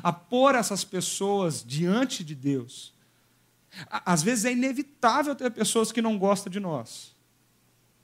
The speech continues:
pelo simples fato que nós estamos tentando obedecer o nosso mestre. Perseguições serão inevitáveis, seja a nível do nosso escritório,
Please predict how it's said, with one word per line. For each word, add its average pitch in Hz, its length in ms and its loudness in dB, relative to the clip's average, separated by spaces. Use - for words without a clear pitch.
pelo 254 200 2
simples 359 500 -2
fato 226 260 -2
que 240 60 -8
nós 226 140 2
estamos 220 240 -4
tentando 220 360 -4
obedecer 190 720 0
o 175 80 2
nosso 180 320 2
mestre. 131 500 -6
Perseguições 247 840 6
serão 247 340 4
inevitáveis, 254 1160 2
seja 240 380 6
a 233 40 4
nível 233 380 8
do 202 140 0
nosso 220 280 2
escritório, 220 720 6